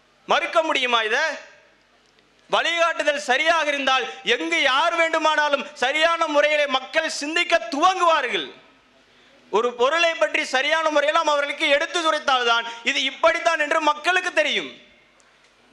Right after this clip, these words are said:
தெரியாத மக்களிடத்துல போய் சிந்திங்க, சிந்திங்கன்னா என்னத்தை சிந்திப்பாங்க? ஒண்ணுமே தெரியாத. இன்னும் சொல்ல போனால் இந்த மதுஹபையே தான் பின்பற்ற வேண்டும் என்று திணித்திருக்கிறார்களே, இந்த மதுஹப்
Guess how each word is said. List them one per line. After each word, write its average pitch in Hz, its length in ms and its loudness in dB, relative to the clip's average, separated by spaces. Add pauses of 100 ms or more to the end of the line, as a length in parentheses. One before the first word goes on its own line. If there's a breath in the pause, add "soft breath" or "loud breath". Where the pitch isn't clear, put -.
(280)
தெரியாத 330 460 0
மக்களிடத்துல 311 520 -2
போய் 311 220 0
சிந்திங்க, 320 340 -2
சிந்திங்கன்னா 294 400 -4
என்னத்தை 311 380 0
சிந்திப்பாங்க? 262 560 0 (540)
ஒண்ணுமே 320 360 2
தெரியாத. 302 460 0 (1800)
இன்னும் 320 280 0
சொல்ல 302 220 2
போனால் 277 480 0 (140)
இந்த 262 140 -2
மதுஹபையே 320 580 0
தான் 330 220 -2
பின்பற்ற 320 440 0
வேண்டும் 320 320 2
என்று 311 260 -2
திணித்திருக்கிறார்களே, 302 880 0 (200)
இந்த 269 200 -2
மதுஹப் 311 580 0